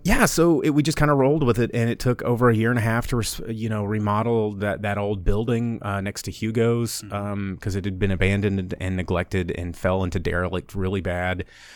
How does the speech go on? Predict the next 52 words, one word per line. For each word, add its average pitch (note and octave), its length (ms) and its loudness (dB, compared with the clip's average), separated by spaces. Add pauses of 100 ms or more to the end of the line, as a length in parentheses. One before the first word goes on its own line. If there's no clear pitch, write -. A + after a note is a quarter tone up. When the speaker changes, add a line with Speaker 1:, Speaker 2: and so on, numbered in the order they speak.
(260)
Speaker 1:
Um, F#2 680 -2
and G2 160 -2
I A2 60 2
thought, C3 300 6
I A2 60 0
th-, G2+ 160 0
honestly, C#3 420 4
I C3 80 4
almost C3 260 2
gave A#2+ 180 4
up C3 260 4
twice. A2+ 560 0 (120)
You F#2+ 140 0
know, F#2 140 2
I F#2+ 140 2
ran F#2+ 260 0
out G2+ 140 0
of F#2 60 0
money. G2+ 300 -2
I - 40 -4
mean, F#2 240 -6 (360)
you G#2+ 100 -4
know, F#2+ 160 0
everybody G2+ 300 0
thinks G#2 300 -4
that G#2 260 -6
running G#2 260 -4
a G2 60 -4
small G#2 240 -2
business, G#2 420 0
you, G2 260 -2
you're G2 200 -4
laughing G2 400 -2
your G2+ 80 -2
way G2+ 160 -2
to G2 80 -4
your, F#2 220 -6 (120)
to G#2+ 120 2
the F#2+ 100 4
bank B2 280 2
because G#2 220 -4
you're G2 100 -2
running F#2+ 200 -2
a F2+ 40 -4
small F#2+ 200 -4
business. A#2 300 0
But, A2 200 -2
Speaker 2:
Yeah. G2 80 -12
Speaker 1:
you A2 80 -2
know, G2 320 -4
in A2+ 220 -2
reality, G#2+ 640 2